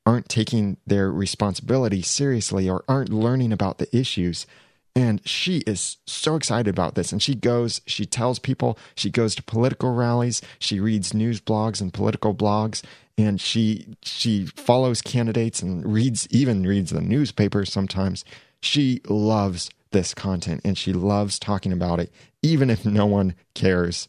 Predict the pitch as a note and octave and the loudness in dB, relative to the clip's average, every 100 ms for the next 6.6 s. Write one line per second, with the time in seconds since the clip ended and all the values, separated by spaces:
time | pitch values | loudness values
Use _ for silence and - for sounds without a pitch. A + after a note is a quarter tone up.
0 | - _ - F2 F2 E2 D#2+ F2 - - | -16 _ 0 2 0 0 0 0 -2 -4
1 | - F2+ F2+ G2+ G2+ A2+ A2+ A#2+ A#2 A2+ | -2 -2 -2 -2 0 0 2 0 2 2
2 | C#3 C#3+ C#3+ - - D#2 - - _ _ | 2 2 0 0 -2 -2 -4 -12 _ _
3 | _ _ _ _ _ _ - - _ - | _ _ _ _ _ _ -20 -20 _ -2
4 | D3+ F3 F3+ - F3 F3 E3 C#3 B2 A2 | 0 0 -2 -2 0 0 0 0 0 0
5 | - C#3+ F2 - - _ A2 B2 F#3+ - | 0 0 0 -8 -20 _ 2 2 2 0
6 | B2 B2 G#2 A#2 C3 C3 | 2 2 2 2 4 2